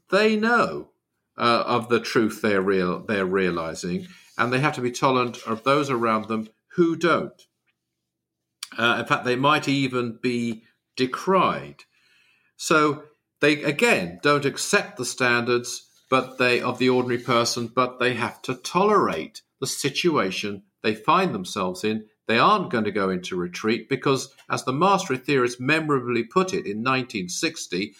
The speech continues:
through Doctor King, and I quote, "Today it is service in the noise, service in the clatter, service in the foulness,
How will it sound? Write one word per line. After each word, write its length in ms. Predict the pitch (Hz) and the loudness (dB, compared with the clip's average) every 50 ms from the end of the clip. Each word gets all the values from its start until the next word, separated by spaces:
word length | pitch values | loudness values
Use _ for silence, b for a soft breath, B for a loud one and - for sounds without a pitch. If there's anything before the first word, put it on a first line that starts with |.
| b b b | b b b
through 360 | - - 180 185 190 170 117 | -4 2 4 4 4 4 2
Doctor 280 | 117 110 92 - - 98 | 0 -2 -2 -2 -6 -12
King, 420 | - - 113 107 110 110 107 - b b b b b b b - | -8 -4 -2 0 0 0 -2 -6 b b b b b b b -4
and 80 | 110 | -2
I 140 | 107 107 107 | 0 0 -2
quote, 540 | - - - 208 202 139 101 107 - - - _ _ _ _ _ | -4 -4 0 2 2 2 2 -2 -6 -8 -14 _ _ _ _ _
"Today 520 | - 147 135 127 147 156 165 185 196 202 190 | -6 -6 -4 0 0 2 4 4 4 4 2
it 120 | 180 185 | 2 0
is 240 | 160 143 131 - - | -2 -4 -2 -4 -4
service 640 | - 180 170 165 165 160 151 185 202 202 - - | -2 0 0 0 0 0 0 -2 -4 -4 -4 -8
in 240 | - - 127 127 120 | -6 -2 -2 -2 -2
the 100 | 117 117 | -2 -4
noise, 720 | 113 117 131 151 151 147 147 147 151 156 165 170 170 - - b b b b | -4 -2 0 0 2 2 2 0 0 0 -2 -2 -4 -8 -14 b b b b
service 680 | - - - - 180 180 190 208 - 190 190 185 185 180 | -8 -6 -2 0 2 4 4 2 2 0 -2 -2 -2 -4
in 180 | 160 147 131 | -4 -4 -4
the 80 | 123 113 | -6 -8
clatter, 680 | - - - - 147 147 143 - - 160 160 160 151 b b b b b | -8 -8 -2 2 2 2 2 2 0 -2 -2 -2 -4 b b b b b
service 640 | b - - - 175 175 180 196 185 190 185 180 185 | b -8 -4 0 2 2 4 4 2 2 -2 -2 -2
in 200 | 165 156 151 139 | -2 -2 -2 -2
the 100 | 131 123 | -2 -4
foulness, 920 | - - - - - 165 160 156 143 143 139 135 135 143 139 139 - - | -4 -6 -6 0 2 4 4 4 2 0 -2 0 0 0 -2 -2 -6 -10